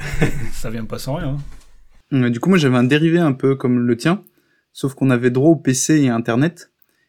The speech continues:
Speaker 2: Et, euh, le but du partiel, c'était d'avoir plus d'exercices que ce que tu peux réaliser dans le temps imposé.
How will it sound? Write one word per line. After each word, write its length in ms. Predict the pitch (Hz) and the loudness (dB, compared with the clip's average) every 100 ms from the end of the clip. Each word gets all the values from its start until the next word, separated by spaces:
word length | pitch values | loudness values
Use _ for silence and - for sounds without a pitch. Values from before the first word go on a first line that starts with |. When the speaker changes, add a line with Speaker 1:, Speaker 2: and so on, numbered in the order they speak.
| _ | _
Speaker 2:
Et, 160 | 135 131 | -2 2
euh, 300 | 123 123 123 | 4 4 4
le 140 | 127 120 | 2 0
but 180 | 147 165 | -2 -2
du 160 | 151 | -2
partiel, 420 | - 139 - 185 | 0 0 2 2
c'était 280 | 185 135 127 | 2 -4 0
d'avoir 300 | 123 120 120 | 0 0 -2
plus 320 | - 180 170 | -2 -2 0
d'exercices 800 | 139 143 135 147 - 190 - - _ | 0 -2 0 -2 0 -4 -4 -10 _
que 120 | 135 | -6
ce 80 | 131 | -2
que 80 | 131 | -4
tu 120 | - | -2
peux 140 | 143 | 0
réaliser 380 | 135 139 139 151 | 2 2 2 0
dans 120 | 143 | 2
le 80 | 131 | 2
temps 360 | 147 147 147 139 | 2 2 2 0
imposé. 420 | 131 127 127 | 0 0 0